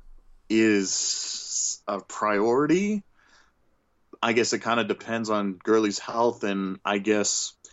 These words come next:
nobody knows better than, you know, the Rams front office. But at the same time, it could be a way to upgrade, you know, the, uh, the depth, because behind him, yes, we have Malcolm Brown back.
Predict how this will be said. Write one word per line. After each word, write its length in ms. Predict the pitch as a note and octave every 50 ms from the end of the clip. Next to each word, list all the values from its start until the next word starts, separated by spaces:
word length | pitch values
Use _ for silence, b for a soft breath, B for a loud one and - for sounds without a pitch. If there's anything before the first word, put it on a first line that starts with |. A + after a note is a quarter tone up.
| B B B B
nobody 340 | - A2 A2+ A2 A#2 A2+ A2+
knows 220 | A2 A2 A2 G2+ F#2+
better 380 | - G2+ G#2+ A2 A2 G#2+ G#2+
than, 500 | G2+ G2+ G2 G#2 G#2 G2+ G2+ G2 - - - - _ - -
you 160 | - A2 G2+ G2
know, 180 | F#2+ F#2 F#2
the 120 | E2 F#2 E2+
Rams 420 | F2 F2 F#2 G#2 A#2 A#2 G#2+ -
front 220 | - - G2+ F#2+
office. 480 | F#2+ G2+ A2+ - C#3+ C3+ B2+ - - - _ _ _ _ b b b b b b b b b b b b b b b b b -
But 120 | - C#3+ D#3+
at 100 | E3+ E3
the 80 | E3+
same 240 | D#3 - F#3+ F#3+ F3
time, 440 | - D3+ D3 D3 C#3+ C#3+ C#3 C3+ - - -
it 380 | - A#2 C3 B2+ B2+ - - -
could 300 | - - C3+ D3 C#3 A#2+
be 140 | C3 B2+ B2+
a 80 | B2
way 240 | A2+ A2 A2 A2+ A2
to 200 | G#2 - - - -
upgrade, 720 | - A#2 A#2 - - - G#2+ G#2+ G2+ G2+ G2+ G2+ G2+ G2+ - _ _ - - _ _ _ _ _ -
you 140 | - G#2 G#2+
know, 280 | G#2+ G#2+ G#2 G2+ G2 F#2+
the, 320 | G2 G2+ F#2 - - - - -
uh, 320 | G2 G2+ F#2+ F#2+ F#2 F#2
the 120 | F2 G2
depth, 480 | - - A#2 G#2+ F#2 - - - - - _ _ _ _ _ _ -
because 440 | A2 G2+ - A2 G#2+ G#2+ G2+ G2 F#2+
behind 500 | - G#2 G2+ - - C3+ C#3 C#3 C#3 C3+
him, 240 | C3 C3 B2+ A#2+ - _ _ _ _
yes, 320 | - G#2+ A2 A2+ A2 - B2
we 80 | A#2+
have 140 | A2+ A2+ G#2
Malcolm 340 | G#2+ A2 G#2+ G#2 - G#2 G2
Brown 300 | G#2+ G2+ G2+ G2+ G2+ G2
back. 360 | G2 G2+ G2+ G2 G2 -